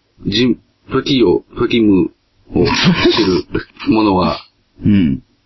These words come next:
Speaker 1: 春節にあり。
Speaker 2: <laughs>
Speaker 1: この間、おのずから、伏量法数。
Speaker 2: おうおうおうおうおう。
Speaker 1: 伏量法数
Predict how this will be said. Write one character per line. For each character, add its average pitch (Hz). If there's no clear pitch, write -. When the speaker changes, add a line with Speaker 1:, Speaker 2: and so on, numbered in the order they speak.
Speaker 1:
春 127
節 110
に 95
あ 92
り。 82
Speaker 2:
<laughs> -
Speaker 1:
こ 107
の 123
間、 98
お 110
の 123
ず 127
か 113
ら、 95
伏 113
量 107
法 117
数。 107
Speaker 2:
お -
う -
お -
う -
お -
う -
お 127
う 50
お 52
う。 -
Speaker 1:
伏 110
量 107
法 104
数 -